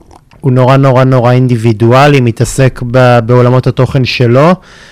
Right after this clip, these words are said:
ואתה אומר הפוך, דווקא עכשיו, בעקבות השביעי באוקטובר ובעקבות הטראומה שעברנו, ה-, השיתופיות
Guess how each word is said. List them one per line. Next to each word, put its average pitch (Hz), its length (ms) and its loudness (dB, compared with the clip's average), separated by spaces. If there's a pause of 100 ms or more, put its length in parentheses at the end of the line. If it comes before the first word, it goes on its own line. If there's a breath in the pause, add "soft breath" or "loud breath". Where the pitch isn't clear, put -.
(300 loud breath)
ואתה 131 260 0
אומר 160 240 2
הפוך, 165 440 0
דווקא 143 340 -2
עכשיו, 147 520 0
בעקבות 127 680 -2
השביעי - 1160 -2
באוקטובר 143 440 0
ובעקבות 127 520 0
הטראומה 143 380 0
שעברנו, 143 920 0
ה-, 117 320 -2
השיתופיות 143 1000 -2